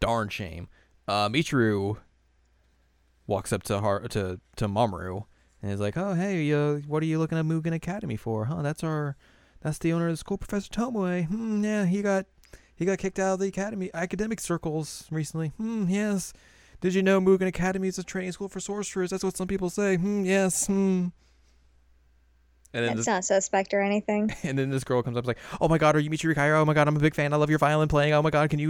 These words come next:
Speaker 1: like, sign something for me? Oh my god, I love you." And then Mamoru just, like, sitting here calmly, like, "So, are you, uh, are you a sorceress as well?"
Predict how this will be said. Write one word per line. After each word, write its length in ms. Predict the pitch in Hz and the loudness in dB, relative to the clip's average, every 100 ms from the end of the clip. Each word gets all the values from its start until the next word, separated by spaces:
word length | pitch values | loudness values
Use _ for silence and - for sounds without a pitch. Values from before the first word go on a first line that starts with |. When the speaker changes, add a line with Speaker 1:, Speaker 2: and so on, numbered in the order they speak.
| 160 | 2
Speaker 1:
like, 120 | 156 | 2
sign 200 | 151 151 | 0 -2
something 200 | 151 151 | -2 -2
for 120 | 151 | -2
me? 80 | 151 | 0
Oh 80 | 156 | 0
my 40 | |
god, 140 | 151 151 | 0 0
I 60 | |
love 120 | 151 | 0
you." 160 | 147 151 - - _ _ _ _ _ _ _ _ _ _ _ _ _ _ _ _ _ _ _ _ _ _ - | 0 -4 -6 -20 _ _ _ _ _ _ _ _ _ _ _ _ _ _ _ _ _ _ _ _ _ _ -4
And 80 | |
then 60 | 104 | 0
Mamoru 240 | 104 104 | 0 0
just, 100 | 104 | -2
like, 100 | 107 | -2
sitting 200 | - 107 | -4 -4
here 80 | 101 | -4
calmly, 240 | 107 101 95 | -6 -8 -10
like, 160 | - | -12
"So, 580 | - 143 160 120 101 104 | -12 -8 -6 -4 -2 -2
are 60 | 104 | -2
you, 260 | 110 110 | -2 0
uh, 260 | 104 101 101 - _ _ _ - | 0 0 -2 -8 _ _ _ -12
are 80 | 95 | -6
you 140 | 101 | -4
a 40 | 98 | -4
sorceress 600 | - 107 107 117 104 113 | -2 0 0 -2 -2 -2
as 160 | 101 | -4
well?" 580 | 101 104 104 104 117 131 | -2 0 2 2 2 0